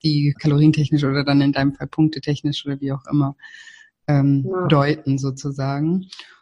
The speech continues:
Speaker 1: Und, ähm, du hast vorhin auch gesagt, dass es mal, also dass es auch mal nicht geklappt hat oder dass du dir eh gedacht hast, das klappt eh nicht, weil es hat ja davor auch nicht geklappt. Ähm, weißt du noch, was sozusagen diese Fak-,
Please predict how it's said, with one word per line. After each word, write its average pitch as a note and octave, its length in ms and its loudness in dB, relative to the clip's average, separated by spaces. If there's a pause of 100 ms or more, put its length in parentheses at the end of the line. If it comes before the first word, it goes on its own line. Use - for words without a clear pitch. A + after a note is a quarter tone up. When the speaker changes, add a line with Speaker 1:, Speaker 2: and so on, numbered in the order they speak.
(180)
Speaker 1:
Und, D#3 760 2
ähm, D3+ 420 4
du D#3+ 80 4
hast D#3 140 0
vorhin F3+ 240 6
auch E3+ 160 2
gesagt, E3+ 400 0
dass D#3+ 200 -4
es D3+ 220 -4
mal, D3+ 420 2
also D3 220 0
dass C#3+ 280 -4
es - 280 -12 (120)
auch - 180 -12
mal D3 120 2
nicht F3 260 2
geklappt G#3+ 560 0
hat G#3 240 0
oder D#3 180 0
dass D3+ 180 -4
du D3+ 80 -12
dir C#3+ 180 -2
eh F3+ 140 2
gedacht F3+ 380 0
hast, E3+ 260 -6
das - 240 -12
klappt - 420 -4
eh F#3 140 4
nicht, G3+ 420 2
weil D3+ 140 0
es D3 100 -6
hat D3+ 140 -4
ja D3 60 -4
davor - 320 -4
auch D#3+ 80 2
nicht F#3+ 200 0
geklappt. G3 460 -4 (560)
Ähm, D#3+ 460 2 (720)
weißt F3+ 320 2
du - 20 2
noch, E3+ 220 4
was E3 180 0
sozusagen D#3 600 0
diese D3+ 200 -2
Fak-, D3+ 220 -8